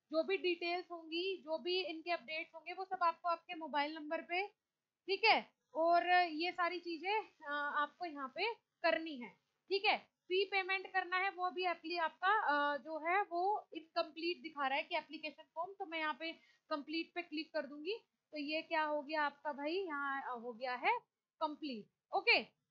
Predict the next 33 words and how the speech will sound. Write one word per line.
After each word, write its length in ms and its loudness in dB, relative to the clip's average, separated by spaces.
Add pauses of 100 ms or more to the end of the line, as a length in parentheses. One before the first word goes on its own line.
तो 80 -4
अब 240 4
आपने 280 4
ये 100 -4
क्या 160 0
कर 180 -4
देना 200 -4
है, 80 -2
यहाँ 200 -2
से 120 -10
कर 180 -6
देना 180 -6
है 140 -8
submit। 380 -6
तो 320 -2
आपको 280 2
क्या 180 0
करना 240 -4
है, 60 -4
सारी 220 -2
चीजें 180 -8
check 280 -6
करनी 220 -8
है, 60 -4
verify 420 -6
कि 140 -20
मेरा 200 -8
नाम 260 -6
भी, 360 -12
mother 220 -6
name, 220 -12
mobile, 440 -4
course, 420 -6